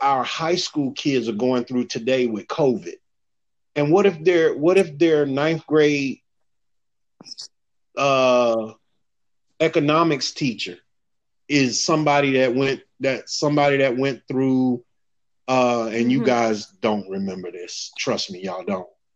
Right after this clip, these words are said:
Speaker 1: But what if they were someone who went through the
Speaker 2: Oh,
Speaker 1: gas
Speaker 2: okay.
Speaker 1: crisis in, in seventy-two or seventy-one, where they had, uh,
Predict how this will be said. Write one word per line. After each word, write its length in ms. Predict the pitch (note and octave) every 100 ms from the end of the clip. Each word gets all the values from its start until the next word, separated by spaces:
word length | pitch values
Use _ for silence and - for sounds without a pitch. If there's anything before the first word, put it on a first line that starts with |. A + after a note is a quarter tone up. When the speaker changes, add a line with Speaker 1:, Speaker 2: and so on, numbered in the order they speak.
| _ _ -
Speaker 1:
But 200 | A#2+ A#2
what 160 | B2+ D#3+
if 160 | D#3+ C#3+
they 140 | D#3+
were 120 | C#3
someone 420 | - E3+ D3+ D3
who 120 | C3 B2+
went 240 | C#3 C3
through 180 | C#3 C3
the 80 | A#2
Speaker 2:
Oh, 60 |
Speaker 1:
gas 400 | A2+ C3 C3 A#2+
Speaker 2:
okay. 80 | -
Speaker 1:
crisis 420 | B2+ A2 - G#2
in, 300 | A2 G#2+ G#2+ -
in 100 | A2
seventy-two 720 | G#2 C#3 A2+ A2 G#2 - A2
or 80 | F2+
seventy-one, 680 | - B2+ A#2 A2 A2+ G#2 - _ _ _ -
where 120 | A2+
they 140 | A#2
had, 340 | B2+ A#2+ A2 G#2+ _ - A#2+ A2+ G#2+
uh, 320 | G#2 G2